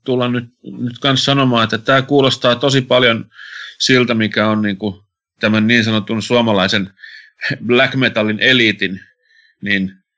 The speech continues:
heidän, heidän, äh, tämmöistä retoriikkaa on, on just ihan samanlaista, samanlaista kuin tää Azazelin tähti.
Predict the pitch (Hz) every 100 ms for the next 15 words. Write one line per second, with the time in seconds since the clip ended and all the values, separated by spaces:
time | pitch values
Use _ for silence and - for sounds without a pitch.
0 | _ 120 117 113 110 123 139 127 113 -
1 | - - - _ _ _ _ _ - -
2 | - - - _ _ - 104 107 - 107
3 | 110 104 92 92 95 107 95 101 - _
4 | _ _ _ _ _ - - 71 113 110
5 | - 120 110 113 110 _ _ - 131 131
6 | 113 120 113 107 101 104 - 95 _ _
7 | _ _ _ _ _ _ _ - 120 120
8 | 104 104 107 - 104 104 95 98 98 104
9 | 107 107 101 90 90 110 - 113 -